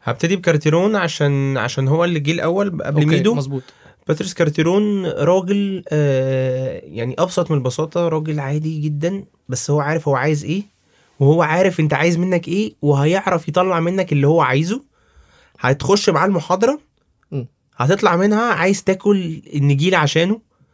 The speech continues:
Speaker 1: بيعرف ي-، يهيئك نفس-، أهم حاجة في كارتيرون إن هو بيعرف يهيئك نفسيًا كويس جدًا قبل الماتش.
Speaker 2: مم.
Speaker 1: بيعرف يتكلم معاك كويس جدًا عادي،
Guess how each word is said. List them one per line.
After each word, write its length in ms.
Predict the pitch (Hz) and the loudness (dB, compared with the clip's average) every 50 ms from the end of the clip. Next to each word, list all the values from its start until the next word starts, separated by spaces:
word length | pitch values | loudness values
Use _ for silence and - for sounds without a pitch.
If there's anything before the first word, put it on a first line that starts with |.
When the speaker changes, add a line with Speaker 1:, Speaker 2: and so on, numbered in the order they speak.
| _ _ _ _ _ _ _ _ | _ _ _ _ _ _ _ _
Speaker 1:
بيعرف 460 | 135 135 175 185 190 202 190 190 - 160 | 0 2 4 4 4 4 2 0 -2 -2
ي-، 260 | 156 151 143 135 - - | -2 0 -2 -2 -4 0
يهيئك 580 | 143 139 135 139 139 147 165 170 185 - - | 0 2 2 4 4 4 4 2 0 0 0
نفس-، 240 | 147 139 139 - - - - - - | -2 -2 -2 -4 -4 -2 -2 0 2
أهم 260 | 151 180 196 202 170 | 2 2 4 2 2
حاجة 240 | 151 165 170 170 160 | 2 0 0 0 0
في 140 | 156 - | -2 -2
كارتيرون 440 | - 143 - - - 139 151 180 202 | -6 -8 -6 -4 -2 -2 -2 -2 -2
إن 80 | 185 165 | -2 -2
هو 80 | 151 | 0
بيعرف 260 | 147 151 147 151 147 - | 0 0 -2 -2 -2 -2
يهيئك 360 | 135 135 143 156 151 151 143 | -2 0 0 -2 -2 -2 -4
نفسيًا 400 | 131 - - - 151 151 151 147 | -4 -4 -4 -2 -2 0 0 0
كويس 300 | 147 - 147 151 143 135 | 0 0 0 0 0 -2
جدًا 260 | 139 143 147 151 139 | -2 -2 -2 -2 -2
قبل 100 | 131 123 | -2 -4
الماتش. 400 | 123 135 170 180 - - - - _ | -4 -6 -6 -8 -10 -14 -18 -14 _
Speaker 2:
مم. 140 | 139 135 120 120 - _ _ | -10 -10 -10 -10 -14 _ _
Speaker 1:
بيعرف 300 | - 143 156 151 147 - | -2 0 0 0 -2 -4
يتكلم 300 | 139 - - 156 156 147 | -6 -2 0 0 2 2
معاك 260 | 139 131 120 143 147 - | 2 0 0 -4 -4 -2
كويس 380 | - 147 139 151 151 131 123 | -2 0 2 2 2 0 0
جدًا 400 | 127 156 151 156 160 196 220 220 - _ _ _ _ _ _ _ _ _ | -4 -6 -6 -4 -2 -2 -4 -4 -8 _ _ _ _ _ _ _ _ _
عادي، 400 | - 117 139 165 165 220 233 - | -2 0 0 0 0 -2 -8 -12